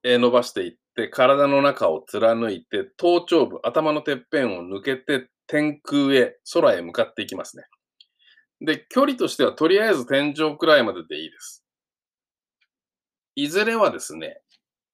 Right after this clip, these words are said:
下の地節と同じく、上空も六千三百キロ上空ですね。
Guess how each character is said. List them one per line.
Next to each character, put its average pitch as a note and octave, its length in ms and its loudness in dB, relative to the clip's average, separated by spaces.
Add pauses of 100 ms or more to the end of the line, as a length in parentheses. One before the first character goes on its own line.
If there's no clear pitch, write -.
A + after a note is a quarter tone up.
(140)
下 - 260 0
の D3+ 180 2
地 - 120 -12
節 - 340 0
と G2+ 100 -6
同 F#2 240 0
じ G2 140 -10
く、 G2+ 260 -12 (280)
上 D#3 380 2
空 D3+ 240 -2
も C#3 180 4
六 G#2 200 0
千 B2+ 260 2
三 G#2 220 -2
百 A2 200 -4
キ - 80 -4
ロ D#2+ 140 -4
上 D2 160 -10
空 C#2 240 -16
で - 80 -18
す - 120 -20
ね。 D2+ 200 -16